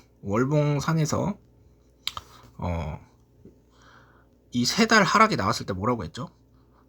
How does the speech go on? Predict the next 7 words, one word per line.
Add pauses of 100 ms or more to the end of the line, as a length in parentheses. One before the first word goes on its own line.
"대세
하락은
나올
수가
없는
상황이다." (160)
왜냐면은